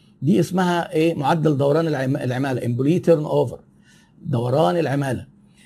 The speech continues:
دي يعني ايه؟ يعني مثلًا افرض انت عندك مية موظف في الشركه،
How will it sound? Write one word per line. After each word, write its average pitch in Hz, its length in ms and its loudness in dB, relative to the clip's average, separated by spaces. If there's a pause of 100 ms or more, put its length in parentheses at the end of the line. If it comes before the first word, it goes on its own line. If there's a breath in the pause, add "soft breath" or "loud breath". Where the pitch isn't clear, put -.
(260 soft breath)
دي 123 80 -2
يعني 135 180 0
ايه؟ 143 360 0
يعني 156 200 0
مثلًا 202 300 2
افرض 202 200 2
انت 175 140 -2
عندك 185 260 2
مية 196 180 4
موظف 170 340 2
في - 60 -6
الشركه، 123 400 -4